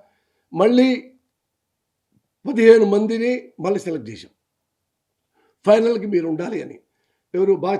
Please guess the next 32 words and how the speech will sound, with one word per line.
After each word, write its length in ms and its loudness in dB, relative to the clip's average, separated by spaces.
చదువుకున్న 340 -4
వాళ్ళు, 200 0
ప్రొఫెసర్స్, 640 -8
మీరు 140 -4
చూడండి, 320 -2
మీరు 220 -6
అన్ని 240 -6
మీకు 280 -12
తెలుస్తాయి. 400 -10
ఆ, 300 -8
ఇతను 680 -8
జడ్జి, 600 -8
ఇతను 220 -10
జడ్జి 280 -8
అని 120 -8
చెప్పేవి. 480 -14
వీళ్ళు 300 -2
కూడా 440 0
జెన్యూన్ 400 2
అని 80 0
చెప్పి 340 -4
చెప్పారు 300 0
మాతో 260 -8
పాటు. 280 -16
ఇవన్నీ 420 0
మేము 400 6
జెన్యూన్, 720 0
ఈడు 100 -2
మంచోడే 420 2
మేము 180 -2
చెప్పే 260 -6
కంటే 500 -8